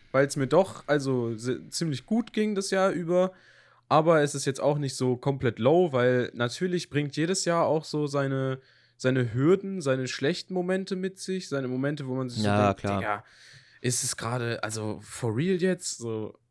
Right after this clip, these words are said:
Speaker 1: deswegen, ich glaube, das ist eine gute Bewertung für zweitausenddreiundzwanzig.
Speaker 2: Jo, jo,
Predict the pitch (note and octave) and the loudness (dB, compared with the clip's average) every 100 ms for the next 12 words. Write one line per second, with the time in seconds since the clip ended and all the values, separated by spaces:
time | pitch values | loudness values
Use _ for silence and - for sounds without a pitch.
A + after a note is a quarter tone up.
0 | _ - - B2+ - C#3 C3+ B2+ A#2+ A#2+ | _ -12 -4 -2 0 -2 -2 -6 -8 -2
1 | D3+ D#3+ D3 D#3+ D3+ D3+ C#3 D#3 B2+ A#2 | 0 2 2 -2 -4 -6 -6 -8 -6 -4
2 | B2+ B2+ A2+ - A#2 A2 A2 G#2+ G2+ G2 | -2 -4 -10 -8 -6 -4 -6 -8 -8 -8
3 | F#2 D#2+ E2+ - - - _ _ _ - | -8 -12 -14 -16 -20 -20 _ _ _ -12
4 | A2+ A2 G#2 F#2+ - A#2 - G#2 | -4 0 0 -2 -4 -4 -2 -2